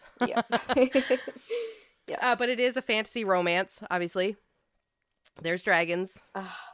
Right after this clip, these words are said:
Speaker 1: Nobody should ever need any more reason to read a fantasy book.
Speaker 2: <laughs> That's
Speaker 1: than
Speaker 2: it.
Speaker 1: just,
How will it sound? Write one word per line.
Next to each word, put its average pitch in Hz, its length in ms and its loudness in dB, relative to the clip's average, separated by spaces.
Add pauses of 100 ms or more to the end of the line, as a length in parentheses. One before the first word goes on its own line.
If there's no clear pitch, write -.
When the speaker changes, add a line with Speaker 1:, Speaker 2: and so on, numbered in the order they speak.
(1300)
Speaker 1:
Nobody 170 800 -2
should 165 200 -10
ever 165 200 0
need 156 340 -6
any 160 200 -4
more 156 200 -6
reason 147 480 -6
to 480 160 12
read - 120 10
a 539 80 12
fantasy 466 340 2
book. 131 220 -4 (140)
Speaker 2:
<laughs> - 160 -10
That's 208 180 8
Speaker 1:
than 185 100 10
Speaker 2:
it. 156 60 6
Speaker 1:
just, - 180 -6